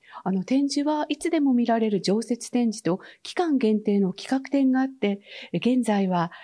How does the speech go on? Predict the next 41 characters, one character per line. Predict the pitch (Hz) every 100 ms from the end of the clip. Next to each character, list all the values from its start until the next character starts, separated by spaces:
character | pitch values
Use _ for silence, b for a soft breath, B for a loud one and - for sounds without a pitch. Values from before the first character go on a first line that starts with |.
| B B -
一 | - 214
月 | 208 202 180
二 | 175 269
十 | 320 285
八 | 170 175 185
日 | 170 - 156
日 | 156 - 349
曜 | 349
日 | 285
ま | 240
で、 | 208 B B B -
ア | 185
リ | 196
ス | - - -
ド | 185
ー | 165
ル、 | 135 - _ _
不 | -
思 | 226
議 | 247
の | 240
国 | 240 214
の | 202 - 190
ア |
リ | 247 240
ス | -
と | 185
人 | 175 214
形 | 226 233 220
が | 294
開 | - - 185
催 | 165 175 175
さ | - 180
れ | 185
て | 185
い | 185 185
る | 208
ん | 190
で | 190
す | 196
ね。 | 190 190